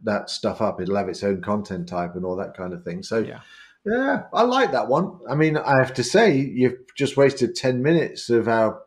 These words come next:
Speaker 1: podcast raving away and, and, and thinking about that. So you obviously feel quite personable about that.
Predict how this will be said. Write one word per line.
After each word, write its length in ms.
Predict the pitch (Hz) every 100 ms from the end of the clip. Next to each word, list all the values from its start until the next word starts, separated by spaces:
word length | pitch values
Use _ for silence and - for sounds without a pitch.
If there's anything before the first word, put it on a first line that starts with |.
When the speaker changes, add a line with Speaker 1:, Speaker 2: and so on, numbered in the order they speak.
| -
Speaker 1:
podcast 460 | 165 - 117 110 - _ - - -
raving 480 | 110 135 131 123 120
away 340 | 117 117 117
and, 240 | 110 107 -
and, 300 | 113 110 101 -
and 460 | 113 110 107 101
thinking 280 | - 170 160
about 260 | 110 98 80
that. 200 | 95 -
So 200 | - 117
you 380 | 113 117 117 -
obviously 720 | 143 165 214 208 208 - 175 165
feel 840 | - - 127 101 90 82 101 131 - _ _ _ _ _ _ _
quite 500 | - 120 127 - -
personable 840 | - 123 120 - 107 101 87 90
about 280 | 85 82 82
that. 340 | 78 71 _